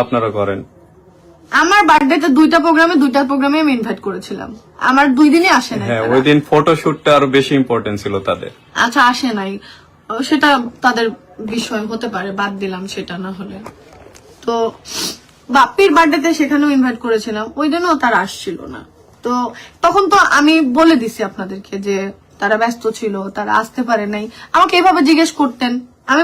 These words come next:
Speaker 2: বলে দিতাম, এভাবেই বলতাম। কিন্তু একটা মিথ্যা ব্লেম আপনারা আমাকে দিয়ে যাবেন, সেটাকে নিয়ে আমি সারা জীবন মাথার উপর বয়ে বেড়াবো, এটা, এটা ভাই আমি পারবো না, আমার পক্ষে সম্ভব না। আমি সিঙ্গেল সেই মানুষ নেই যে আমি একটা ঘরের মধ্যে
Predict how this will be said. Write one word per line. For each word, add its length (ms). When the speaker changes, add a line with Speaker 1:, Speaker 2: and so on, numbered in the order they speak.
Speaker 2:
বলে 200
দিতাম, 360
এভাবেই 320
বলতাম। 340
কিন্তু 160
একটা 200
মিথ্যা 360
ব্লেম 440
আপনারা 340
আমাকে 200
দিয়ে 280
যাবেন, 360
সেটাকে 300
নিয়ে 220
আমি 80
সারা 260
জীবন 320
মাথার 240
উপর 160
বয়ে 240
বেড়াবো, 340
এটা, 200
এটা 160
ভাই 160
আমি 160
পারবো 320
না, 120
আমার 240
পক্ষে 220
সম্ভব 420
না। 40
আমি 320
সিঙ্গেল 440
সেই 80
মানুষ 200
নেই 160
যে 100
আমি 200
একটা 140
ঘরের 240
মধ্যে 280